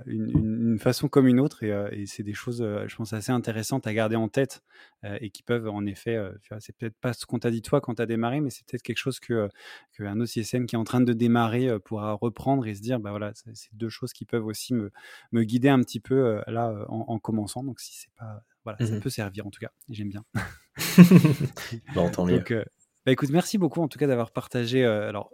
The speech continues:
Speaker 1: ces, ces deux, euh, ces deux choses-là, mais aussi tout le reste, euh, et, et la façon dont vous êtes organisé, et comment vous, vous travaillez. Je pense qu'il y a plein de choses, euh, hyper intéressantes et qui sont, euh, réutilisables par des, euh, des, des C S M, euh, qui démarrent ou qui ont peut-être un peu plus de, d'expérience aussi. Donc, merci
Speaker 2: Mhm.
Speaker 1: beaucoup pour, euh,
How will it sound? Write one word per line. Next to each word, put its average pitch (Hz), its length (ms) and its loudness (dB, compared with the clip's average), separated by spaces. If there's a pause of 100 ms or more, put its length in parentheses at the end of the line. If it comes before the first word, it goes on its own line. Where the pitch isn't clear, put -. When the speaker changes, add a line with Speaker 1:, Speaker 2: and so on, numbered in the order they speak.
(120)
Speaker 1:
ces, - 320 -4
ces 117 180 -2
deux, 113 140 2
euh, 113 400 4
ces - 180 -8
deux 117 180 0
choses-là, 127 380 2
mais 135 100 2
aussi - 240 -4
tout - 120 -14
le 120 60 -4
reste, 123 320 -6
euh, 104 140 -4
et, 107 280 -6
et - 20 -6
la 110 100 -4
façon 110 260 -6
dont 110 60 -2
vous 107 120 -6
êtes 113 100 -6
organisé, 110 520 2
et 120 40 4
comment 110 260 -2
vous, 107 280 -8
vous 110 160 -10
travaillez. 120 340 0
Je 117 60 -12
pense 107 140 -16
qu'il 107 100 -14
y - 20 -10
a - 40 -12
plein - 120 -10
de 107 60 -8
choses, 110 220 -6
euh, 107 180 -4
hyper 120 260 -2
intéressantes 120 480 -2
et 127 80 -8
qui - 140 -6
sont, 139 340 0
euh, 107 80 2 (440)
réutilisables 131 680 2
par 113 160 0
des, 110 180 0
euh, 101 220 -2
des, 101 340 -10
des 113 80 -10
C - 200 -10
S - 140 -12
M, 120 180 -2
euh, 101 160 -8 (400)
qui - 140 -18
démarrent 110 440 0
ou 107 80 -8
qui - 160 -12
ont 104 60 -6
peut-être - 280 -10 (600)
un 135 120 -6
peu 127 120 -2
plus 110 200 -8
de, 110 180 -2
d'expérience 117 580 -2
aussi. 156 180 -6
Donc, 147 160 -4
merci 131 220 4
Speaker 2:
Mhm. 147 40 6
Speaker 1:
beaucoup - 240 0
pour, 107 220 -8
euh, 101 60 -4